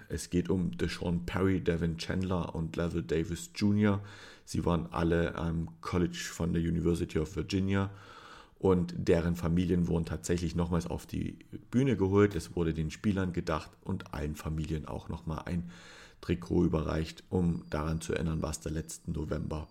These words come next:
passiert ist. Das fand ich eine sehr schöne, sehr schöne Sache, dass man auch, äh, solche Möglichkeiten, solche Bühnen nutzt, um an sowas zu gedenken. Nichtsdestotrotz, es passieren natürlich so viele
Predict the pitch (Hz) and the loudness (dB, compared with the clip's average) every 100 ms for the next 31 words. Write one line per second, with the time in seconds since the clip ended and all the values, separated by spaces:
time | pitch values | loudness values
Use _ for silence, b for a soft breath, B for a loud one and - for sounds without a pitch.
0 | _ - 78 - - - 76 76 - - | _ -12 -12 -12 -14 -8 -8 -8 -12 -10
1 | - - 82 80 80 78 78 - 90 87 | -10 -6 -4 -2 0 0 0 4 4 6
2 | 85 B B B - 92 92 85 78 104 | 2 B B B 6 8 8 6 6 6
3 | 101 82 82 82 73 80 - - 78 71 | 8 4 4 0 0 -2 -4 -4 -2 -2
4 | 78 80 80 73 73 - 85 87 85 - | 0 0 2 0 0 0 0 0 -2 -2
5 | 71 80 80 80 80 78 85 82 92 - | -2 0 0 0 -2 -2 0 2 0 -2
6 | - B B B B - 92 82 78 80 | -12 B B B B 2 2 2 2 2
7 | 78 - - - 82 85 90 92 82 85 | 2 -2 -8 -4 0 0 2 0 -2 -4
8 | B B B - 92 - 85 - - 95 | B B B -2 -2 -2 -6 -6 0 0
9 | - - - - - - - 85 - 90 | 0 -6 -12 -18 -20 -20 -4 -4 0 0
10 | 95 87 87 90 80 - 78 87 87 90 | 2 2 2 0 -2 -4 0 0 2 2
11 | 82 85 | 4 2